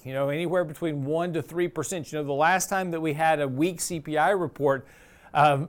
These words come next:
which was last month, the market jumped five and a half percent in a day. So again, these kind of outsized moves,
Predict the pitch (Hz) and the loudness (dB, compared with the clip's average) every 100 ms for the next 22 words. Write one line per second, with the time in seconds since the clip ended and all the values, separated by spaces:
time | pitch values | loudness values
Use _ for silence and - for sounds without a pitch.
0 | - 156 147 147 123 156 151 - 175 190 | -6 -6 -4 -6 -2 0 -2 -2 -4 -4
1 | 156 139 156 165 139 147 135 160 165 156 | -4 -2 -2 -4 -6 -6 -4 0 0 -2
2 | 143 151 - 139 160 151 113 143 151 101 | -6 -8 -8 -6 -6 -8 -2 2 2 2
3 | 160 151 120 - - - - 156 190 170 | 2 0 0 -8 -20 -6 0 2 2 2
4 | 139 196 180 175 175 202 - 190 170 151 | 0 0 0 0 2 2 2 -2 -2 -2
5 | 147 175 220 175 151 139 | -4 -2 2 2 0 -4